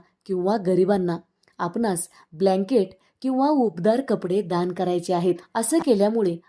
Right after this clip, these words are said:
आपल्या जीवनातील अनेक अडथळे दूर होतात. त्यासोबतच तांदूळ, दूध इत्यादी दान केल्यामुळे शुभ ग्रहांची आपल्यावर दृष्टी पडते आणि आपणास शुभ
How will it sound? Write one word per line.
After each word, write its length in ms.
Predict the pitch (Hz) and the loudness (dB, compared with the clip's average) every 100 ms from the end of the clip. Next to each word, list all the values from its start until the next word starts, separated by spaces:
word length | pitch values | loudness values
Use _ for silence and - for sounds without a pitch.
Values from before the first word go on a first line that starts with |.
| _ | _
आपल्या 320 | 190 185 202 | -6 -2 0
जीवनातील 640 | 247 190 180 196 214 190 165 - _ - | 0 0 0 0 0 -2 -4 -8 _ -6
अनेक 360 | 214 247 285 - | -2 -2 -4 -6
अडथळे 460 | 190 170 175 190 208 | -4 -4 -2 0 0
दूर 240 | 180 185 | 2 0
होतात. 380 | 175 180 185 175 - _ _ | 0 -2 -2 -6 -8 _ _
त्यासोबतच 760 | 185 196 196 175 202 220 185 - _ _ - | -4 -2 -2 0 0 0 -2 -6 _ _ -8
तांदूळ, 400 | 175 170 165 196 - _ - | -6 -2 -2 -2 -8 _ -6
दूध 320 | 247 277 180 165 - _ | 0 0 0 -6 -10 _
इत्यादी 500 | 214 214 226 226 285 | -8 -4 0 0 0
दान 240 | 233 208 226 | 0 -2 0
केल्यामुळे 500 | 214 175 196 220 170 165 _ _ | 0 0 0 0 -2 -4 _ _
शुभ 240 | 269 285 | -2 0
ग्रहांची 640 | 320 226 180 196 190 226 247 | 0 0 0 -2 -2 -4 -6
आपल्यावर 460 | 190 175 175 175 233 | -8 -4 -2 0 -2
दृष्टी 400 | 185 175 170 190 | -2 -4 -2 -2
पडते 480 | 180 185 175 180 - _ - | 0 -2 0 -2 -2 _ -6
आणि 300 | 208 202 170 - - | -2 -2 -2 -8 -8
आपणास 480 | 180 175 175 196 247 | -6 -2 -2 -2 -6
शुभ 260 | - 240 | -2 0